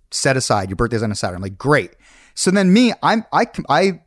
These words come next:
park it. I don't think about it again. I assume I'm gonna walk into, like, a bar like Academia or something, or p-, possibly Odds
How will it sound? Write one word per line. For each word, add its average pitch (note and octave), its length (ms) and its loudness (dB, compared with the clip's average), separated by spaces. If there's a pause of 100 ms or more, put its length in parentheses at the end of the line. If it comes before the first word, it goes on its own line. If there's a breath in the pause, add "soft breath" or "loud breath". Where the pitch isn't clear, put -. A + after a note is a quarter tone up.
park D#3 260 2
it. E2+ 160 -10
I B2 80 2
don't D3+ 140 0
think F3+ 180 -2
about G3+ 160 2
it F#3 80 0
again. B2 320 0
I A2+ 100 -6
assume D3+ 280 0
I'm D3 120 0
gonna C#3 140 0
walk A#2+ 260 0
into, C3+ 160 0
like, B2+ 200 0
a A#2 40 -2
bar A#2+ 340 2
like G#2 140 -2
Academia A#2+ 640 0
or A2+ 40 -4
something, C3 400 -4
or G#2+ 100 -4
p-, - 340 -2
possibly A#2+ 400 0
Odds B2 440 4